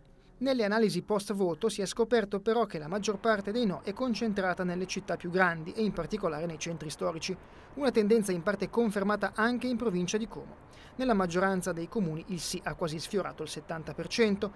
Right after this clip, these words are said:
mentre a Como città le percentuali sono state più equilibrate. Nel capoluogo lariano il sì ha ottenuto circa il sessantuno per cento dei voti, quasi sette punti in meno rispetto alla media provinciale.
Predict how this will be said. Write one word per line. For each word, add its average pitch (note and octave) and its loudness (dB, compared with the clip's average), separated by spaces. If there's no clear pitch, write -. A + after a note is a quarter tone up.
mentre A#3 0
a G3 0
Como A#3 2
città A3 -4
le G#3+ 0
percentuali A#3 0
sono B3 -2
state G#3+ -2
più B3+ 0
equilibrate. A#3+ -4
Nel A3+ 2
capoluogo G#3+ 2
lariano G3 4
il F#3+ -2
sì F#3+ -2
ha F#3+ 0
ottenuto F3+ -2
circa F3+ -4
il D3 -6
sessantuno G3 -2
per D3+ -6
cento F3+ -2
dei E3 -4
voti, D#3 -6
quasi E3 -2
sette A3+ -4
punti A#3 -2
in B3 0
meno F#3+ 0
rispetto F#3+ -6
alla G#3+ 2
media F3+ 0
provinciale. G#3+ 0